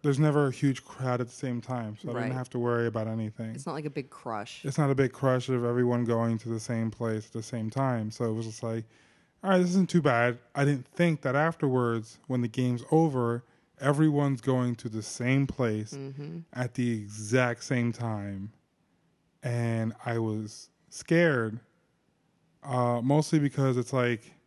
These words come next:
Speaker 1: normal me would just walk through a crowd,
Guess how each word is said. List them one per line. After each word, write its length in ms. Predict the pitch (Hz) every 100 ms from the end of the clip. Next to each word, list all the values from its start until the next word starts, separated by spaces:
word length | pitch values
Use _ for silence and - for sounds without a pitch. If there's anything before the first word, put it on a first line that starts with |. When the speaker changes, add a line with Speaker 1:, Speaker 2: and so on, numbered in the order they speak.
| _ _ _ _ -
Speaker 1:
normal 340 | 156 180 190
me 300 | 170 151 147
would 140 | 135 127
just 180 | 123
walk 260 | 123 131 135
through 140 | 147
a 40 | 139
crowd, 560 | 139 127 123 123 123